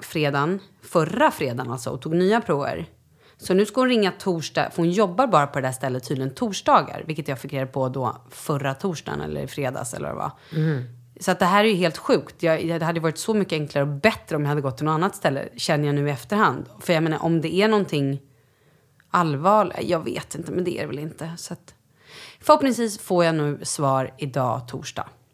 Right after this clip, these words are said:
Speaker 2: Mår du lite bättre?
Speaker 1: Alltså, ser jag bättre ut?
Speaker 2: Ja.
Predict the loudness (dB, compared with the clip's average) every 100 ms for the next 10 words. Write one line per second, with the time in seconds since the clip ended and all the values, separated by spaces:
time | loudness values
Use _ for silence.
0 | _ -2 2 4 4 2 -2 -2 -2 -2
1 | -4 -4 _ _ _ _ _ _ _ _
2 | _ _ _ _ _ _ _ _ -10 -8
3 | -8 -6 -4 -6 -8 -8 -8 -8 -12 -4
4 | -2 -2